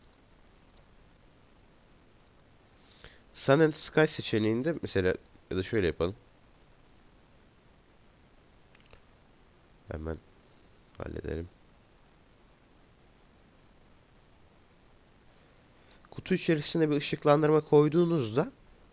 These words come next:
Sun and Sky seçeneği eğer aktif ise kenar bölümlerden, köşe bölümlerden içeri ışık sızıyor.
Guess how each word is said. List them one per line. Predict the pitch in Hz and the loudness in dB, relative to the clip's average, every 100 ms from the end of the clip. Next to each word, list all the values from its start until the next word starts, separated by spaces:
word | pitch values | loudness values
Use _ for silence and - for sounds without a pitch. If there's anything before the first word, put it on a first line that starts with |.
| - - - - - - | -20 -20 -20 -20 -20 -16
Sun | - 156 160 | 2 6 6
and | 151 | 4
Sky | - - - 131 | 0 -4 2 2
seçeneği | - - 135 139 131 120 | 2 -2 2 4 4 4
eğer | - 110 107 101 | 4 4 4 2
aktif | 104 - - - | -2 -2 -4 -8
ise | 165 175 175 - - - - - - - - - - - - - - - - - - - | -2 -2 -2 -8 -20 -20 -20 -20 -20 -20 -20 -20 -20 -20 -20 -20 -20 -20 -20 -20 -20 4
kenar | 147 147 147 | 8 8 8
bölümlerden, | 113 95 90 87 80 80 | 4 2 2 2 2 0
köşe | 82 95 101 | -4 -6 -2
bölümlerden | 98 82 87 87 92 131 175 170 - | 0 0 0 2 2 2 0 -2 -12
içeri | - 151 139 | -6 0 0
ışık | 120 - - | 0 -4 -4
sızıyor. | 101 87 98 | -4 -2 -2